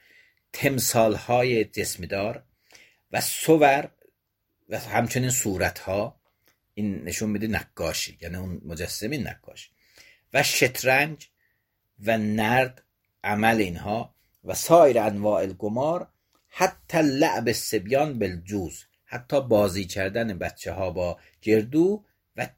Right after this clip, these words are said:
تجارت فیها، تجارت در اینها، یعنی ساختن این ابزارالات، ساختن وسایل قمار و وسایل بت و وسایل صلیب و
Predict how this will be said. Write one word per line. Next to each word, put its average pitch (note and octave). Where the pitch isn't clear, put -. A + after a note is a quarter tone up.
تجارت C#3
فیها، G#2+
تجارت C#3+
در A2+
اینها، A2
یعنی A2
ساختن -
این G3
ابزارالات، D#3
ساختن C3+
وسایل D3+
قمار C3+
و B2+
وسایل A2+
بت G#2
و A2
وسایل G#2+
صلیب G#2+
و A2